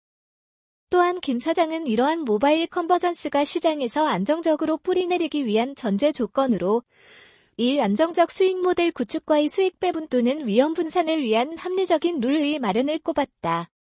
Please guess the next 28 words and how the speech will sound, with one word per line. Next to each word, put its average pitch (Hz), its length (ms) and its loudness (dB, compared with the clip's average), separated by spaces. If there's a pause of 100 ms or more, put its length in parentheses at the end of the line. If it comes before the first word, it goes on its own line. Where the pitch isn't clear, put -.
(280)
김 247 180 0
사장은 277 600 -2 (180)
본격적인 330 680 -2
모바일 285 460 2
컨버전스 370 640 -2
시대를 285 460 -2
위해서는 220 640 -2 (580)
소비자의 320 640 0
지불 247 300 -2
능력만 277 540 -2
바라보고 254 520 -2
있어서는 262 540 0
안 285 160 2
될 269 140 0
것이라면서 254 840 0 (720)
광고 247 320 -2
이외의 294 400 2
생산성과 359 760 0
창의성을 370 640 -2
높여줄 320 440 0
수 311 140 -4
있는 277 320 -4
다양한 240 540 -2
기업 277 300 0
솔루션 302 600 0
개발 247 300 -2
등을 269 240 -2
통해 254 440 -2